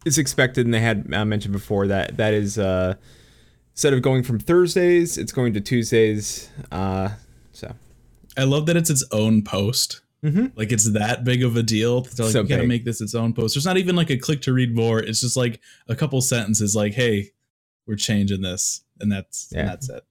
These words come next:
Speaker 1: Yeah, "We strongly suggest players complete their weekly de-, deliveries early
Speaker 2: Which
Speaker 1: in
Speaker 2: is weird,
Speaker 1: preparation."
Speaker 2: 'cause it's, it's not like they haven't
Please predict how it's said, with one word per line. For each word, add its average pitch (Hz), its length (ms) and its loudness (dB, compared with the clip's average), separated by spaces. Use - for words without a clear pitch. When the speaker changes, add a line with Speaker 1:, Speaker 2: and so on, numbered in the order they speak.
Speaker 1:
Yeah, 120 160 2
"We 113 160 2
strongly 123 440 0
suggest 113 360 -2
players 101 280 0
complete 101 300 -4
their 95 120 0
weekly 92 300 -2
de-, 90 360 -4
deliveries 98 480 -2
early 101 160 0
Speaker 2:
Which 98 80 0
Speaker 1:
in 95 60 -2
Speaker 2:
is 139 100 -4
weird, 113 100 2
Speaker 1:
preparation." 113 360 0
Speaker 2:
'cause 165 100 0
it's, - 60 -6
it's 180 120 0
not 247 140 -2
like 202 160 -2
they 175 100 -6
haven't 180 420 -4